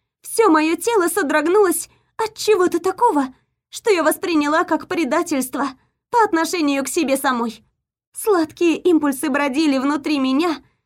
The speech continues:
заставляя содрогаться от восторга.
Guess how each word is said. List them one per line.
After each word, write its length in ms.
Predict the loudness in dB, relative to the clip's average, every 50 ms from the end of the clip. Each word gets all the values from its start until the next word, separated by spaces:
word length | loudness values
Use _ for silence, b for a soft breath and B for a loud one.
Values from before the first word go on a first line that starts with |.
| _ _ _
заставляя 680 | -4 -2 0 0 0 0 0 -2 0 0 0 0 0 0
содрогаться 800 | -2 -2 -4 -4 -2 -2 -2 0 0 0 -2 -2 -2 -2 -2 0
от 140 | 0 0 -2
восторга. 560 | -2 -2 -2 -2 -4 -4 -4 -4 -2 -4 -6